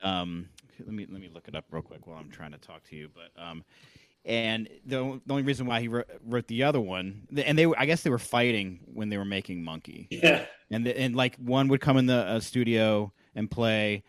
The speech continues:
Speaker 1: and they'd leave, and then the other person would come record their parts, like, that, that kind of thing. Um, but, like, uh, so he wrote it because he thought it was so depressing and so, like,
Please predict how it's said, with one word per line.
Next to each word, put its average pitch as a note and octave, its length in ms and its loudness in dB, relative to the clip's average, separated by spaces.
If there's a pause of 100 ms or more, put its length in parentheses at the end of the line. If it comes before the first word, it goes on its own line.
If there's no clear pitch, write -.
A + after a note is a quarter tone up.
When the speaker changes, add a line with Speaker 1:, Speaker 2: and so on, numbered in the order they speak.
(140)
Speaker 1:
and G#2 100 0
they'd G#2 180 0
leave, G2 360 0
and G#2+ 120 -6
then G#2 60 0
the G#2 80 2
other G#2 80 2
person G2+ 240 -8
would G2+ 80 -8
come G2+ 180 -6
record F#2+ 300 -10
their F2+ 140 -6
parts, D#2+ 360 -12
like, E2+ 180 -10
that, F#2 260 -6
that E2+ 200 -8
kind D#2+ 200 -14
of D2+ 60 -20
thing. D2+ 320 -14 (420)
Um, E2+ 400 -14 (720)
but, A2 340 0 (240)
like, A2 320 -4 (340)
uh, F2 400 -8 (300)
so - 160 -6
he B2 100 2
wrote C3+ 300 6
it A2+ 160 2
because G2+ 180 -6
he A2+ 80 0
thought A2+ 140 -2
it G#2 40 4
was G2 140 -4
so B2 260 8
depressing G#2+ 640 -2
and F2+ 100 -6
so, G#2 180 0
like, F#2+ 300 -2